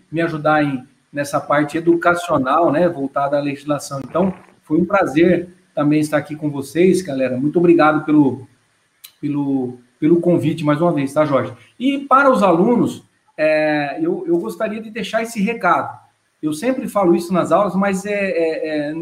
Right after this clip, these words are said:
não é cansativo falar novamente. A educação, a informação, a instrução pessoal, ela só traz benefício,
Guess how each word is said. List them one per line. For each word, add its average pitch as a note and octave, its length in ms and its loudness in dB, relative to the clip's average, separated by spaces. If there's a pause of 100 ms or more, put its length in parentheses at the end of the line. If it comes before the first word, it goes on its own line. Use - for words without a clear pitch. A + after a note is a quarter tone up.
(400)
não A3+ 340 -2
é A#3+ 80 0
cansativo G3+ 760 -2
falar E3 260 4
novamente. D#3 600 0 (640)
A E3 300 0
educação, G#3 1080 0
a D#3+ 160 -2
informação, F#3+ 1120 0
a D#3+ 140 -4
instrução G#3+ 880 -4
pessoal, D#3 800 0 (300)
ela E3+ 200 2
só F3+ 280 -2
traz G3 360 0
benefício, F3+ 1080 -2